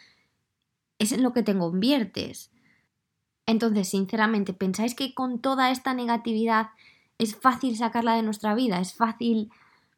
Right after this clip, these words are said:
ver la vida desde una perspectiva más neutral o más positiva?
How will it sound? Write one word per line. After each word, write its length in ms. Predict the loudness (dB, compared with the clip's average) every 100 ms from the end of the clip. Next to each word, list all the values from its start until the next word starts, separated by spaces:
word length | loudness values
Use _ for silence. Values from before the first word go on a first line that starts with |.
| _ _ -20
ver 400 | -4 0 2 4
la 100 | 4
vida 220 | 4 2
desde 240 | 2 2
una 200 | 2 2
perspectiva 540 | -2 -4 -4 -2 0 2
más 240 | 2 0
neutral 480 | 0 -2 0 2 4
o 60 | 2
más 180 | -2
positiva? 720 | -2 -4 -2 0 0 -2 -8